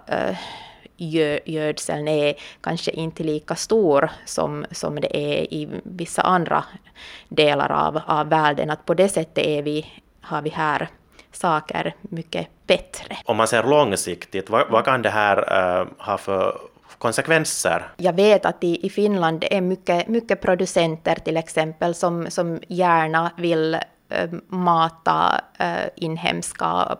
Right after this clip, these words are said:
Speaker 1: proteinväxter till exempel till sina, sina djur. I större skala så kan man se att den ökar, ökar efterfrågan för inhemska proteinväxter, in-, inhemskt, eh, foder, vilket egentligen är ganska, ganska bra sak.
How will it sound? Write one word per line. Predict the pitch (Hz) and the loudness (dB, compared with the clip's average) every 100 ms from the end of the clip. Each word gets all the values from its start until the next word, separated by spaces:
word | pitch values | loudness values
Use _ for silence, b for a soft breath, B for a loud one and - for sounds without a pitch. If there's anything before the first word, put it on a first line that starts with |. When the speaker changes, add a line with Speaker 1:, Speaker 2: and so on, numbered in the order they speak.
| - | -8
Speaker 1:
proteinväxter | - 160 87 82 - 160 - - - - - | -6 -4 -4 -4 -6 -6 -8 -10 -6 -6 -6
till | - | -8
exempel | 190 - - 180 - - | -10 -8 -10 -8 -8 -8
till | - 185 | -6 -8
sina, | - 165 165 - | -6 -6 -4 -6
sina | - 165 165 | -6 -8 -6
djur. | 170 165 180 190 - | -4 -2 0 0 0
I | 202 | 0
större | 202 214 185 175 | 2 4 4 2
skala | - 175 165 | 2 2 2
så | 190 | 0
kan | - 170 | -2 -2
man | 170 175 | -2 -2
se | 185 165 | 0 0
att | 160 160 | 0 0
den | 160 160 156 - _ | -2 -2 -4 -6 _
ökar, | 180 170 160 165 156 156 - | 2 2 2 0 -2 -2 -2
ökar | 202 190 185 160 160 - - - | 0 0 -2 -4 -4 -6 -6 -4
efterfrågan | 202 - 165 - 160 156 156 160 | -4 -2 -2 -2 -4 -2 -4 -2
för | 160 156 | -2 -2
inhemska | 160 160 156 160 - 151 151 151 - - | -4 -6 -8 -10 -6 0 2 2 -2 -6
proteinväxter, | - 160 170 156 147 151 - - - 160 - | -8 -6 -4 -4 -4 -6 -8 -8 -4 -2 -2
in-, | 160 156 | -6 -6
inhemskt, | 170 165 165 151 - - | -4 -4 -6 -8 -8 -2
eh, | 151 151 | -2 -2
foder, | - 180 165 156 156 156 165 B B B | -2 -2 2 4 4 2 0 B B B
vilket | 175 - 175 | -2 0 0
egentligen | 180 185 185 170 165 175 | 0 0 -2 -4 -2 -4
är | 180 170 | -4 -4
ganska, | - 180 180 - 180 - | -6 -6 -6 -4 -2 -2
ganska | 190 190 202 220 | -4 -8 -6 -2
bra | 214 - - - | 0 0 -2 -4
sak. | - - - - | -4 -2 -2 -6